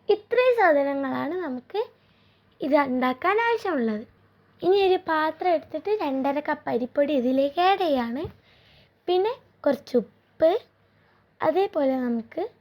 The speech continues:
ന-, ഒന്ന് just ഒന്ന് മിക്സ് ചെയ്തിട്ട് നമുക്ക് ചൂടുള്ള വെള്ളം ഒന്ന്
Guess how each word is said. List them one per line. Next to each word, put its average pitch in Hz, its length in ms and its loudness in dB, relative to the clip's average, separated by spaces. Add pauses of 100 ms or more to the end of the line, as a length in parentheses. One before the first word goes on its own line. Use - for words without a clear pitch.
(460)
ന-, 285 240 -6
ഒന്ന് 359 260 0
just 294 300 0
ഒന്ന് 285 180 2
മിക്സ് - 300 -6
ചെയ്തിട്ട് 240 560 2 (680)
നമുക്ക് 269 400 -4 (760)
ചൂടുള്ള 330 480 2 (420)
വെള്ളം 254 340 2
ഒന്ന് 254 180 -6